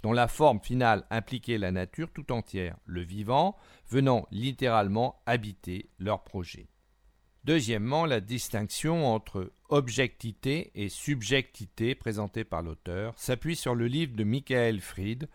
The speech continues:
Art and Objecthood, Art et Objectivité, publié en dix-neuf cent vingt-sept, dont il tire le néologisme opposé, subjectité, pour développer sa position. L'auteur écrit : «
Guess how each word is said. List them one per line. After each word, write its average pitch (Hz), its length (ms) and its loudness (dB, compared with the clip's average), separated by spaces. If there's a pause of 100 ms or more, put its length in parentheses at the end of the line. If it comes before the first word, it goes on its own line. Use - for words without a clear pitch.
(160)
Art 127 400 6
and 92 180 -2 (120)
Objecthood, 117 800 -2 (220)
Art 120 480 6
et 104 200 -6
Objectivité, 104 960 -2
publié 135 400 2
en 117 100 4
dix-neuf 123 300 -2
cent 110 140 0
vingt-sept, 104 500 -2 (220)
dont 147 180 6
il 143 240 -2
tire 160 260 2
le 110 140 0
néologisme 113 720 0 (100)
opposé, 123 720 2
subjectité, 120 1080 0 (100)
pour 110 160 0
développer 131 440 4
sa 123 160 2
position. 98 540 -2 (500)
L'auteur 151 400 6
écrit : « 135 520 0